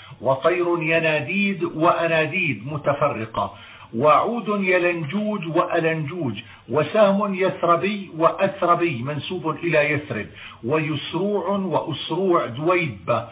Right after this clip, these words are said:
وقطع الله يديه وأديه، ويعصر وأعصر، وفي أسنانه يلل وألل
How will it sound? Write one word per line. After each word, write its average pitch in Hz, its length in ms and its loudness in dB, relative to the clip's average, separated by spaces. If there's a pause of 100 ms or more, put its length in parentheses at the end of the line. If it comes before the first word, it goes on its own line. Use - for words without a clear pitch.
(320)
وقطع 160 560 6
الله 175 520 4
يديه 170 580 0
وأديه، 156 840 2 (320)
ويعصر 190 720 2
وأعصر، 175 680 4 (340)
وفي 139 400 -2
أسنانه 185 580 -2 (200)
يلل 196 360 4
وألل 170 760 2